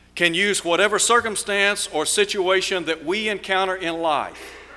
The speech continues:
whether bad or good, for His glory and His purpose. Go back with me, if you would,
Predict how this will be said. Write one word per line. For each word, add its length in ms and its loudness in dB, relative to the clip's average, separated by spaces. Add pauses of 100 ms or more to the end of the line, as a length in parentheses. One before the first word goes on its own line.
(1000)
whether 200 0
bad 540 4 (160)
or 160 2
good, 400 -2 (1700)
for 180 -4
His 220 -2
glory 540 -4 (320)
and 120 -10
His 200 -8
purpose. 680 -12 (1400)
Go 100 -2
back 300 0
with 160 -2
me, 140 -4
if 120 -8
you 120 -4
would, 360 0